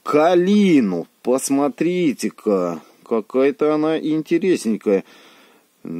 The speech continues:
Сейчас, кстати, она называется у нас «Гранта». Кто не знал, калина ушла с рынка. Если вы мне не верите, не надо мне писать комментарии, что калина существует. Просто есть интернет,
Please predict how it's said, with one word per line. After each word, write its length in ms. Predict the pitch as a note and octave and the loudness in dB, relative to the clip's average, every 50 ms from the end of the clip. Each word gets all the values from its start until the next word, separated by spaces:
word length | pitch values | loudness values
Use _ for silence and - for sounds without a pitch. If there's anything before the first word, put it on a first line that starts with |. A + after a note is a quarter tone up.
| F2 E2+ | -12 -12
Сейчас, 580 | - - - - - - - - D#3 D3 - - | -10 -10 -8 -8 -8 -8 -4 -2 -2 -2 -2 -6
кстати, 280 | - - D3 C#3 - C#3+ | -4 -2 -2 0 0 0
она 180 | C3+ C3 C3+ C3 | 0 0 0 0
называется 680 | B2+ B2 A2 A#2 C3 A#2+ B2+ C3 B2 G#2+ - - A#2 | 0 0 0 0 0 2 2 2 2 0 -2 -4 -2
у 60 | A2+ | -2
нас 240 | A2+ A2+ A2 F#2+ F#2+ | 0 0 0 -2 -4
«Гранта». 680 | F2+ F2 A2+ B2 A#2+ G#2+ G#2 G2+ F#2+ - D#3+ D3+ D#3 - | -4 -2 0 0 0 0 0 -2 -2 -4 -4 -4 -4 -8
Кто 180 | - - D3+ C#3+ | -8 -4 -2 0
не 140 | C#3+ C#3+ C#3 | 0 0 0
знал, 260 | B2+ C#3 C#3 C3 A#2+ | 0 0 -2 -2 -2
калина 560 | - - A#2+ A2+ A2+ A#2 A#2+ A2 G2+ F#2 F2 - | -4 -2 0 0 2 2 2 0 0 -2 -4 -4
ушла 420 | - A2+ G2+ - - F#2+ F#2 F2+ E2+ | -6 -6 -6 -6 -6 -4 -4 -4 -4
с 140 | - - | -4 -4
рынка. 340 | A#2+ A2+ C3 C3 B2+ - A#2+ | -2 -2 -2 -4 -4 -4 -6
Если 340 | G#2 G#2 A2+ C3+ B2 - A2+ | -4 0 0 -2 -2 -2 -2
вы 140 | G#2 A2+ B2 | -2 0 0
мне 220 | B2+ C3+ C#3 C#3 | 0 2 0 2
не 160 | C#3 C#3 C#3+ | 2 2 2
верите, 420 | C#3 D#3+ F3 E3+ D3 A#2+ - - A2 | 2 4 4 4 2 0 -2 -2 -2
не 120 | A#2 B2+ | 0 0
надо 260 | C3 C#3 C#3 G#2+ F#2+ | 0 0 0 -2 -2
мне 160 | F#2 G#2 G2+ G2 | -4 -4 -4 -6
писать 280 | - - - A2+ - | -6 -6 -4 -4 -2
комментарии, 480 | - B2+ A#2 B2 B2+ A#2+ - D#3 B2+ A#2 | -2 0 0 0 0 0 0 0 0 0
что 200 | - - - G2+ | -2 -4 -6 -4
калина 360 | - B2+ A#2+ B2 B2 A2+ A2+ | -2 0 0 2 2 0 -2
существует. 540 | - - C3+ B2 - - - - D#3+ A#2+ - | -2 -4 -4 -4 -4 -4 -2 -2 -2 -2 -2
Просто 640 | _ - C3+ B2 B2 D#3+ C#3 - - - - - - - - - - - - | _ -2 2 4 4 4 4 2 -2 -8 -12 -14 -14 -14 -18 -20 -20 -18 -6
есть 280 | - A2+ C3 - - - | -2 -2 -2 0 0 0
интернет, 640 | C#3+ C3 - - D#3+ E3 F#3 G#3 G#3+ G3 D3 - | 0 0 2 0 0 2 2 2 0 0 -2 -6